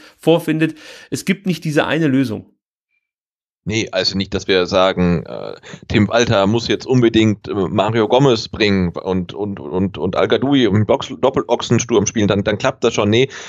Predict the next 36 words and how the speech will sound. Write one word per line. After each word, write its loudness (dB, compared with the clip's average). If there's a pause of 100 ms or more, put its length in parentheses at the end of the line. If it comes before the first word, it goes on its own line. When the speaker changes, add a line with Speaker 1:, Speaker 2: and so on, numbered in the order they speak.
(120)
Speaker 2:
es -4
sind 2
halt 0
wirklich -2
viele, -4
viele -2
Sachen, 0
wie, -14 (200)
wie -12
du -14
gerade -2
erwähnt -4
hast, -12
ne? 0
Spieler, -4
die, -4
ähm, -6 (480)
mit 0
sich 2
selbst 2
noch, -2
ähm, 0
hadern, 2
äh, 0
Tim -6
Walter, 0
der -2
dann -2
vielleicht -4
irgendwie -2
mit -4
seinem 0
System 0
ha-, -18
hadert, 0
äh, 2